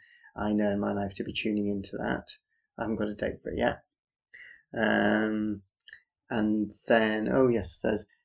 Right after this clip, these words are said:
my future student is just walking past me. Um, I've got a, I'm going to be doing a bit of private tuition, uh, from one of my neighbours, and she's just walked past, year eight,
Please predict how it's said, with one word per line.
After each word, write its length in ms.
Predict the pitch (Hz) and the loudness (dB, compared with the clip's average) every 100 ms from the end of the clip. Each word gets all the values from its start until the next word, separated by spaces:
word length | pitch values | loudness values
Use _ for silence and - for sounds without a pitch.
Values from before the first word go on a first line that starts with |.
| _ | _
my 280 | 117 117 110 | 2 4 4
future 720 | - - - - 117 113 - | 2 -2 0 0 0 0 -4
student 440 | - - 156 104 104 | -6 2 4 4 -2
is 100 | - | -2
just 220 | - - | -2 0
walking 320 | 107 - 113 | -2 -2 -6
past 360 | 110 107 - 127 | -4 -4 -2 0
me. 260 | 165 196 _ _ _ _ - _ _ - | 0 0 _ _ _ _ -20 _ _ -4
Um, 680 | 107 107 107 107 107 107 - _ 120 | 0 2 2 0 -2 -6 -12 _ -12
I've 120 | 101 | -8
got 220 | 104 - | -8 -4
a, 260 | 107 101 - - | -2 -2 -6 -10
I'm 100 | 120 | -6
going 120 | 104 | -6
to 80 | 95 | -8
be 40 | |
doing 180 | 110 110 | -8 -6
a 40 | - | -6
bit 140 | - | -10
of 60 | - | -8
private 300 | 107 92 - | -8 -8 -6
tuition, 540 | 117 110 - 101 98 _ _ _ _ - | -4 -4 -4 -4 -8 _ _ _ _ -8
uh, 200 | 107 107 - | -2 -2 -2
from 160 | 113 | -4
one 100 | 101 | -4
of 40 | 98 | -4
my 120 | 98 | -4
neighbours, 400 | 95 98 104 - | -6 -6 -8 -10
and 100 | - | -16
she's 160 | - - | -12 -10
just 220 | - - | -8 -6
walked 200 | - - | -8 -8
past, 360 | - 95 - | -12 -12 -10
year 260 | - 107 101 | -4 -2 -2
eight, 340 | 101 - - | -6 -10 -18